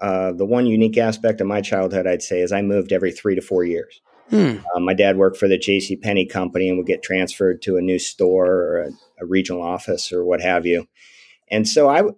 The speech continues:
Speaker 1: I was excited to kind of put down roots in Cincinnati, and she, being a transplant as well, kind of did too. So I think it, there was a business reason to get involved, and that can be helpful for, you know, being involved in the community and being on board on,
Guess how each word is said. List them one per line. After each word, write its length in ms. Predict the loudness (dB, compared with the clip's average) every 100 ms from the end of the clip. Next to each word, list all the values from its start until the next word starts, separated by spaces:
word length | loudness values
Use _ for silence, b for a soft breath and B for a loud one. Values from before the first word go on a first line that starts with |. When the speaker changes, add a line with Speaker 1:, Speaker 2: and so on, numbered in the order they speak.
| -4
Speaker 1:
I 80 | 0
was 180 | 0 0
excited 460 | 0 2 4 4
to 40 | 2
kind 200 | 0 0
of 80 |
put 120 | -2 2
down 220 | 2 2
roots 380 | 2 0 -2 -10
in 120 | -8
Cincinnati, 720 | -8 -8 -8 -10 -8 -10 -14 _ -4
and 400 | -2 -2 -4 -8 _ _
she, 380 | -8 2 2 4
being 260 | 2 2
a 40 | 0
transplant 520 | 0 -2 -2 -2 0
as 100 | 0
well, 260 | 2 2 0
kind 240 | 0 0
of 80 | 2
did 240 | 2 0
too. 340 | -2 -2 -2 -4
So 300 | 0 2 2
I 60 |
think 260 | 0 -2 0
it, 160 | 0 0 b b b b b b _ -2
there 140 | 4
was 180 | 4 4
a 80 | 2
business 500 | 2 2 2 -2 0
reason 400 | 0 2 0 0
to 80 |
get 160 | 2 2
involved, 600 | 2 2 2 2 2 2
and 140 | -2
that 180 | -2 -4
can 140 | -4 -4
be 160 | -2
helpful 540 | 0 0 0 2 4 2
for, 500 | 0 2 2 0 -6
you 120 | -8 -4
know, 120 | -4
being 180 | -2 -2
involved 340 | 0 0 0
in 80 | -2
the 80 | -4
community 540 | -6 -4 -2 0 0
and 160 | -2 -2
being 160 | -2
on 120 | -2 -4
board 280 | 0 0
on, 200 | 0 -6